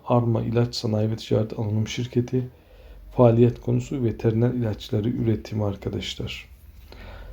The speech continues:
Dört yüz elli altı milyon liraymış toplam tutarı bu şirketin değeri. Satın alan kişi ise Ordu Yardımlaşma Sandığı, oyak'ın bir şirketiymiş.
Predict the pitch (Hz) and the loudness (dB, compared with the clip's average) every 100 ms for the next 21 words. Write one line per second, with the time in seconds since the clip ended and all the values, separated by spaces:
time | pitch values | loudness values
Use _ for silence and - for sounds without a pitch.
0 | - - - - 127 127 127 123 123 113 | -16 -16 -16 6 8 8 2 0 2 2
1 | 107 113 107 - 120 110 104 98 98 98 | 4 2 0 -4 -2 0 0 0 0 2
2 | 104 120 - 107 - 117 110 110 - 107 | 0 -2 -4 -6 -2 0 0 -2 -4 -2
3 | 101 104 113 113 - 101 - - - 113 | 0 -2 -2 -6 -6 -8 -6 -6 -2 0
4 | 107 104 98 90 85 - - - - _ | 4 4 4 0 -4 -12 -20 -20 -20 _
5 | _ _ _ _ - _ _ _ _ _ | _ _ _ _ -20 _ _ _ _ _
6 | _ _ _ _ - _ _ - - _ | _ _ _ _ -20 _ _ -20 -20 _
7 | _ - - - - - 127 147 131 120 | _ -20 -20 -18 -4 0 4 4 6 6
8 | 110 - 131 123 - 143 - 135 123 117 | 2 -2 -2 -2 0 -2 0 4 4 4
9 | 123 123 113 110 113 110 131 123 117 104 | 6 6 6 2 0 -2 -4 -2 0 0
10 | 101 131 127 113 98 - 120 117 - 117 | 0 0 2 0 0 0 2 2 -2 -8
11 | - 113 - 110 107 120 - | -6 -6 -4 -2 -2 -2 -8